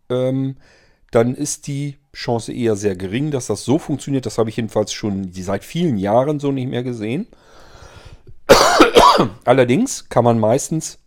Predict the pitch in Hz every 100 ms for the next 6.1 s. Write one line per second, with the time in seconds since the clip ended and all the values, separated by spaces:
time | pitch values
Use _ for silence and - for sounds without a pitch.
0 | - 117 107 - - - 104 98 95 98
1 | _ _ _ - 117 - - 180 - 175
2 | - 113 104 98 143 - - 135 - 127
3 | 131 - _ _ _ _ _ _ - 107
4 | 104 123 - 117 104 101 101 151 185 -
5 | 143 - 123 113 - 98 - 139 143 139